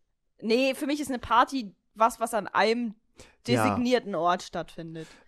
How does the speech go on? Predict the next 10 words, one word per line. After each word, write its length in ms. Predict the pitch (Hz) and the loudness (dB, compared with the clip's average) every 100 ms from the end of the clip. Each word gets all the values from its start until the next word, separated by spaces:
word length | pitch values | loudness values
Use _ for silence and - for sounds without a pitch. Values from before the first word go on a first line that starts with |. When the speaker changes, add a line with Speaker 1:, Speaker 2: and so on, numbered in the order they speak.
| _ | _
Speaker 1:
Und 140 | 202 214 | -4 2
das 120 | 220 | 2
ist 120 | 240 | 2
oft 180 | 185 - | -4 -6
scheiße. 480 | - 147 156 - 160 | -12 -14 -14 -20 -4
Speaker 2:
Ja, 280 | 127 117 101 - 147 | 2 4 2 -2 4
und 100 | 160 | 4
je-, 140 | 196 - - _ _ _ | 4 0 -20 _ _ _
ja. 120 | 73 - - _ _ | -12 -12 -18 _ _
Speaker 1:
<laughs> 100 | - | -2